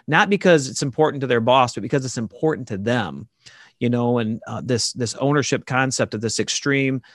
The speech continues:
psychological, emotional commitment to what it is we do, to our team, to the organization, and to that purpose you talk about, to where we don't, we don't do it for other people. We do it in conjunction with them, right? And, and we're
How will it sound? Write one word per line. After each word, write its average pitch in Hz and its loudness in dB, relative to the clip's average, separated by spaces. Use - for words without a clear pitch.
psychological, 123 0
emotional 123 0
commitment 120 0
to 131 0
what 139 6
it 143 6
is 131 4
we 120 0
do, 127 4
to 131 2
our 90 2
team, 156 4
to 131 -2
the 117 2
organization, 120 4
and 110 -2
to 107 2
that 101 0
purpose 151 4
you 113 -2
talk 139 2
about, 101 2
to 151 4
where 147 8
we 147 4
don't, 165 4
we 151 6
don't 135 2
do 180 6
it 120 4
for - 2
other 127 2
people. 117 -4
We 143 6
do 170 8
it 160 4
in 143 -4
conjunction 143 0
with 117 -2
them, 107 -4
right? 131 6
And, 143 -2
and 135 -2
we're 127 2